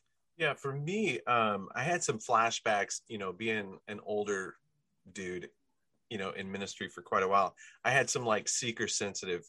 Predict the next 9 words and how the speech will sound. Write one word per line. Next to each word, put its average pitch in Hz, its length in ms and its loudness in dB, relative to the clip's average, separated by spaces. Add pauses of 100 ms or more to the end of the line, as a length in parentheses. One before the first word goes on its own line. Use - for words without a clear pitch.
you 104 80 -8
know, 90 100 -6
flashbacks. 92 880 -2 (500)
Um, 107 480 4 (680)
and 127 120 0
she 135 160 2
just 139 300 2
kind 127 220 4
of, 104 200 0